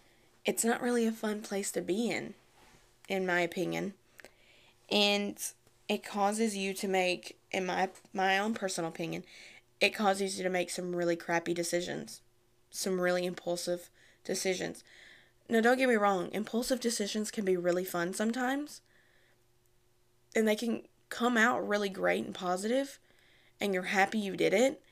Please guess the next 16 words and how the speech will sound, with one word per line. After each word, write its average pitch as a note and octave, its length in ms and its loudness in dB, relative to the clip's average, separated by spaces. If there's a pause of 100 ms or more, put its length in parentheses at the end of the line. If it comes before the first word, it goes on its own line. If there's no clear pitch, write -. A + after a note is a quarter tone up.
(1400)
But A#3+ 120 8
when B3 120 8
you're A#3 320 4 (200)
already A#3 380 8
in G#3+ 100 4
that F#3+ 180 6
negative F#3+ 380 4
state F#3 280 4
of F3+ 100 2
mind F3+ 560 0 (400)
and F3+ 460 0
you F#3 160 -6
do F#3 240 0
those F#3 500 -2
impulsive F#3 680 -2
decisions, G#3+ 800 -2